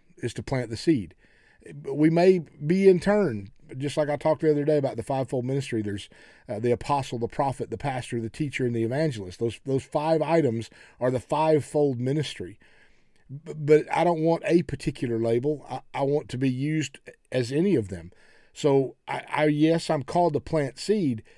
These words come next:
but there may come a time when I'm called to go back and water that seed, or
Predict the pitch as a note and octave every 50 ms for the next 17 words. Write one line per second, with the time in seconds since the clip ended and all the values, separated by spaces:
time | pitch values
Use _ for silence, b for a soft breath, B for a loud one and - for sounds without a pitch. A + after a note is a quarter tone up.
0 | b b b b b C3 D3 D3 C3+ D#3+ D#3+ D#3 D#3 D#3 D3 - E3 D#3+ D3 C#3
1 | - - F3 F3+ F3+ E3+ D#3 D3 C#3+ C3+ B2 - - D3+ D3 C#3 C3 C3+ B2+ C3+
2 | B2+ C#3 C3+ C3 C3 - A#2+ A#2 A2+ A#2 B2+ D#3 E3 C3 G2 F2+ F2+ G2+ A2 A2+
3 | G#2 - - - - B2 A#2 G#2+ G#2 G2+ G2+ G2+